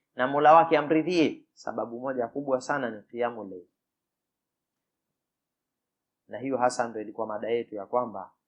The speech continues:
qiyamul layl yusabbibu ar-ridha min al-jihatayn. Qiyamul layl inasababisha radhi ipatikane katika upan-, pande mbili.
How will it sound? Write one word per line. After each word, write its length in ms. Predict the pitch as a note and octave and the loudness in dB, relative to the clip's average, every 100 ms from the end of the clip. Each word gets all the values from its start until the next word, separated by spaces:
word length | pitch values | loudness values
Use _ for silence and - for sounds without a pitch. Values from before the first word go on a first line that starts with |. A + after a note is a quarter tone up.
| _ _ _ _ _ | _ _ _ _ _
qiyamul 400 | D3 C#3 B2+ G#2 | -2 0 -2 -4
layl 260 | A2+ D#3+ D#3+ | -2 0 -2
yusabbibu 840 | A#2 - A#2+ A#2+ G#2 B2+ D#3+ - _ - - _ _ _ _ _ | -6 -6 -6 -6 -6 -8 -8 -12 _ -20 -20 _ _ _ _ _
ar-ridha 600 | - A#2 C3+ C#3 B2+ C#3+ - _ _ - | -8 -4 -4 2 2 2 -6 _ _ -14
min 180 | D3 | -8
al-jihatayn. 560 | C3+ A#2 A#2+ A2+ G2+ F2+ _ _ _ _ _ _ _ _ _ _ _ _ - | -6 -6 -8 -10 -14 -20 _ _ _ _ _ _ _ _ _ _ _ _ -6
Qiyamul 320 | B2 B2 A#2+ | -4 -4 -2
layl 240 | C#3+ D#3+ | 0 0
inasababisha 760 | B2+ A2+ - A#2 B2+ C#3 C3 A#2 | -4 -8 -8 -6 -6 -8 -8 -4
radhi 400 | B2+ D#3 C3 B2+ | -2 -2 -2 -4
ipatikane 520 | - - D3 C#3+ A#2+ | -6 0 0 0 -2
katika 260 | A2+ - | -8 -8
upan-, 280 | A2+ A2 A2 - | -6 -6 -8 -12
pande 280 | B2+ A2+ G#2+ | -10 -8 -8
mbili. 260 | G#2 G2 | -14 -18